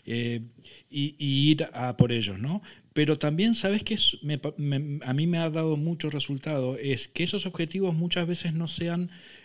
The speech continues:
em, tan grandes, sino que dentro de ese objetivo global que uno se plantea, eh, lograr como microobjetivos en el que uno día a día pueda ver, eh, pequeños resultados de esos objetivos.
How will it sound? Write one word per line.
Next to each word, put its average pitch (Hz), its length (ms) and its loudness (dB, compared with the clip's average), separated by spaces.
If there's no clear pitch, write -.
em, 127 680 0
tan 165 220 0
grandes, 117 640 0
sino 131 320 -2
que 127 140 0
dentro 135 360 0
de 147 100 2
ese 180 140 2
objetivo 165 540 -2
global 127 640 -2
que 110 120 -8
uno 123 180 -4
se 107 140 -4
plantea, 110 580 -6
eh, 139 340 2
lograr 160 640 2
como 131 300 0
microobjetivos 139 1400 0
en 120 140 0
el 123 160 2
que 127 140 0
uno 160 360 4
día 160 280 2
a - 20 2
día 139 460 0
pueda 131 280 4
ver, 135 340 0
eh, 117 340 -2
pequeños 151 540 2
resultados 127 640 2
de 117 60 0
esos 113 220 -4
objetivos. 101 720 -8